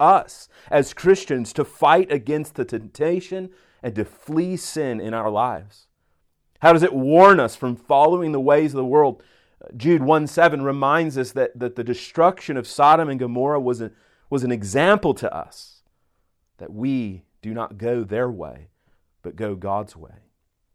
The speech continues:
Well, as Lot gets his affairs in orders, we see that Lot lingers. Look there at verse sixteen. The angels are saying, "Come on, let's go, let's go." And,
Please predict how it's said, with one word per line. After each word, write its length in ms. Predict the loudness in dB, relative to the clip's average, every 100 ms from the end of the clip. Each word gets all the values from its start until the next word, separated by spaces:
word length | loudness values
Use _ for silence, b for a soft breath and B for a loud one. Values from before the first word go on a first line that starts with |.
| _ _ _ _ _ _ _ _ _ _ _ _ _ -8
Well, 140 | -4
as 100 | 0
Lot 280 | 4 4 4
gets 180 | -4 -2
his 140 | -8
affairs 440 | -6 -2 -2 -2
in 80 | -6
orders, 360 | -6 -4 -6 -8
we 80 | -12
see 260 | -10 -10
that 180 | -8 -8
Lot 300 | -6 -6 -8
lingers. 720 | -12 -12 -14 -18 -20 _ _ _ _ _ _ _
Look 80 | -8
there 140 | -8
at 40 | -4
verse 220 | -6 -8
sixteen. 720 | -14 -16 -20 -16 -16 -16 -20 _ _ _
The 80 | 0
angels 420 | 2 2 0 0
are 60 | 0
saying, 300 | 2 2 0
"Come 180 | 2 4
on, 200 | 4 0
let's 160 | -2
go, 200 | 2 2
let's 180 | 2 0
go." 240 | 2 4
And, 160 | 2